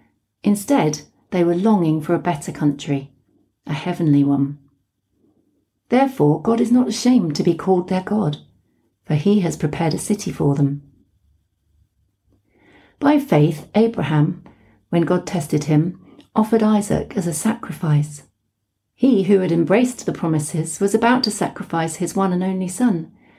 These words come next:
even though God had said to him, "It is through Isaac that your offspring will be reckoned."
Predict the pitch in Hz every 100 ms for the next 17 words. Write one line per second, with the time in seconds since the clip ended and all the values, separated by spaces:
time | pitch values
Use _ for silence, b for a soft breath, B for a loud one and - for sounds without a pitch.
0 | b b b b 247 277 254 175 160 -
1 | 185 180 - 214 208 160 165 156 151 -
2 | _ _ - 165 156 - 190 - 214 190
3 | - - - - 180 175 196 - - 160
4 | 156 175 175 165 214 170 147 147